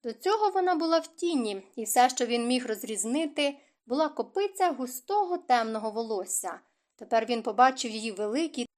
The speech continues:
теж, здавалося, темні очі і повні чуттєві губи. Обличчя дівчини, що формою дещо нагадує серце, не можна було б за нинішніми канонами назвати дуже красивим.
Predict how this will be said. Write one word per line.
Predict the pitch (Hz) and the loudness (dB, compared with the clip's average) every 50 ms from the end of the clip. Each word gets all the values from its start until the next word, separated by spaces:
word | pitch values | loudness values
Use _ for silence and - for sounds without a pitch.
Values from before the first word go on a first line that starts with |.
| _ | _
теж, | - 370 392 330 | -2 0 0 2
здавалося, | 262 247 269 254 302 359 370 339 320 311 - 277 | 2 0 0 2 4 4 4 2 0 -2 -4 -6
темні | 277 - - 285 285 285 285 285 294 | -4 -2 -2 0 2 2 2 2 2
очі | 294 294 247 208 190 190 - - 185 196 190 - _ _ - | 0 -2 -4 -4 -4 -6 -8 -8 -8 -8 -8 -12 _ _ -12
і | 240 | -12
повні | - - 254 269 302 320 320 311 294 | -4 2 4 4 6 6 4 0 0
чуттєві | 294 - 277 269 - - 226 220 208 220 233 | -2 -4 -8 -8 -6 -4 -4 -4 -4 -4 -6
губи. | 214 208 247 247 214 - 202 190 190 - _ _ _ _ _ _ - | -4 -4 -4 -4 -4 -6 -8 -10 -12 -14 _ _ _ _ _ _ -14
Обличчя | 220 196 294 415 415 - - 240 | -8 -4 -4 -4 -2 -2 -4 -4
дівчини, | - 180 - 262 339 392 381 - 370 349 330 330 | -4 -4 -2 -2 -2 -2 -2 -2 -2 -2 -2 -2
що | 320 - 302 | -2 -4 -4
формою | 320 311 311 311 302 285 285 285 285 277 | 0 2 2 4 4 4 4 4 2 0
дещо | 233 254 262 277 277 - - 254 247 | 2 2 2 2 0 -2 -2 0 2
нагадує | 247 233 233 240 233 226 233 226 233 233 | 2 2 4 2 2 2 2 0 0 0
серце, | - - 254 233 220 208 - - - 214 202 196 202 - - | 0 2 2 2 0 0 -2 -4 -6 -4 -4 -4 -6 -8 -8
не | 233 214 214 | -6 -4 -2
можна | 220 220 226 220 226 226 | -2 -2 -2 0 0 -2
було | 214 202 226 233 240 240 | -2 -2 0 0 0 0
б | 247 - _ _ _ _ _ _ _ _ - | 0 -6 _ _ _ _ _ _ _ _ -10
за | 208 - 240 233 226 220 | -4 0 2 4 4 4
нинішніми | 247 247 262 254 240 240 240 - - 226 226 220 214 | 4 2 2 2 2 0 -2 -2 -2 -2 -2 -2 -2
канонами | 214 226 220 220 247 294 285 - 226 226 220 | 0 0 0 2 2 2 4 2 2 2 0
назвати | 214 214 214 202 208 226 240 233 233 240 208 | 0 0 -2 0 2 4 4 4 4 0 -4
дуже | 208 233 220 240 | -4 -4 -4 -4
красивим. | 240 - 277 277 277 - - 269 208 185 190 190 185 | -4 -4 -2 0 0 0 0 0 -2 -4 -4 -6 -8